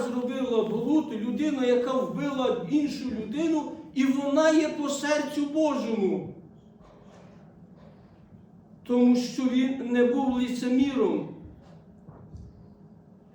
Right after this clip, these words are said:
Він, і даже і згрішив, то він каже: «Я згрішив перед тобою, Господи». Він, який любив Бога, який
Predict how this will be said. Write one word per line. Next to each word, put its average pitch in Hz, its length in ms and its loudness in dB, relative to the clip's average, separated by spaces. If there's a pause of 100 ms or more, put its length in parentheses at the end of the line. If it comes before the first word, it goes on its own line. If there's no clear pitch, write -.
Він, 226 640 4 (920)
і 185 60 -8
даже 247 380 2 (140)
і 254 120 4
згрішив, 254 640 -2
то 254 80 -4
він 254 240 0
каже: 247 280 0
«Я 262 160 0
згрішив 254 640 -4
перед 226 360 -2
тобою, 202 520 -2
Господи». 202 640 -2 (1400)
Він, 247 480 4
який 285 500 0 (220)
любив 247 720 0
Бога, 214 680 -2 (280)
який 254 680 -2